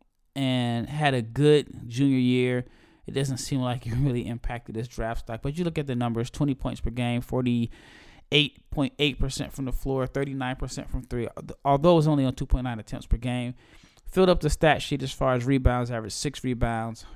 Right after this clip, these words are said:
five assists per game. And the thing that I like the most about him is his motor,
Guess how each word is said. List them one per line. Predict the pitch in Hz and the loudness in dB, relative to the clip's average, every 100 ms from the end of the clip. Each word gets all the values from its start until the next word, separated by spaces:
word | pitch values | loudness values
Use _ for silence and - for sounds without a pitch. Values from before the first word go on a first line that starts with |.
| - | -4
five | 143 139 | 0 0
assists | 131 - 131 | -2 -4 -6
per | - 120 | 2 2
game. | 117 117 117 117 123 _ _ _ _ _ _ | 2 -4 -4 -8 -10 _ _ _ _ _ _
And | 143 147 | 0 0
the | |
thing | 143 190 208 | 2 4 6
that | 196 101 | 6 4
I | 143 143 | 4 4
like | 127 139 151 - - - - | 4 4 4 2 -8 -6 0
the | 135 | 4
most | 135 147 151 143 | 6 6 4 0
about | 135 139 127 | 2 2 2
him | 151 147 143 147 147 - - _ _ - | 2 2 0 -2 -6 -14 -20 _ _ -8
is | 127 131 123 120 117 - - _ _ _ _ _ _ _ _ _ _ _ | -4 -2 -2 -2 -6 -10 -20 _ _ _ _ _ _ _ _ _ _ _
his | _ - 156 139 120 | _ -6 0 2 2
motor, | 113 127 151 180 190 190 190 196 | 2 6 10 12 12 10 8 4